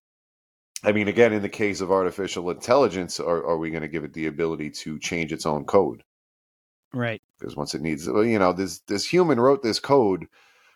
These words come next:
Speaker 1: but I've upgraded myself forty times, and I'm actually more proficient in this code than the human was, and this would be more efficient if the code looked like this.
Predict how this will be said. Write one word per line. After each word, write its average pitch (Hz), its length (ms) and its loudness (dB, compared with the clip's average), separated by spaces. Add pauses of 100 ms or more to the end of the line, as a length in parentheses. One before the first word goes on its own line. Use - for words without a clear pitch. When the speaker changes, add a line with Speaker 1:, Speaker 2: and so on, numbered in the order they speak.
(160)
Speaker 1:
but 107 480 4
I've 113 260 6
upgraded 107 500 0
myself 92 540 0
forty 104 460 -2
times, 95 560 0
and 85 120 -2
I'm 87 160 -2
actually 90 420 -2
more 90 200 2
proficient 101 520 -2
in 85 140 -2
this 85 180 0
code 87 340 0
than 80 160 -6
the 80 60 -10
human 82 340 -8
was, 87 400 2
and 85 200 -10
this 104 160 -2
would 87 120 -10
be 90 100 -6
more 92 380 4
efficient 98 440 -2
if - 120 -8
the - 80 -18
code 87 280 0
looked 78 200 -6
like 65 180 -10
this. 110 340 -2